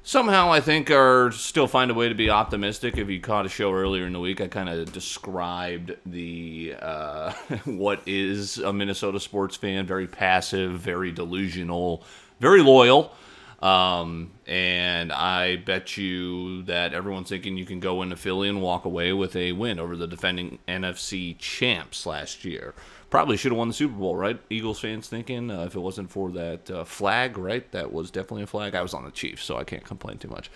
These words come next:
Um, everyone and their mother on the Eagles. That should not shock you.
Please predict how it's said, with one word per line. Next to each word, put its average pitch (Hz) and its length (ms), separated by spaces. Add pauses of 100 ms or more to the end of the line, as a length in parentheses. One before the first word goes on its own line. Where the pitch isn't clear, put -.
(440)
Um, 117 600 (680)
everyone 147 600
and 131 240
their 123 80
mother 123 420
on 104 200
the 95 200
Eagles. 170 580
That 117 200
should 107 180
not 98 280
shock 127 440
you. 120 320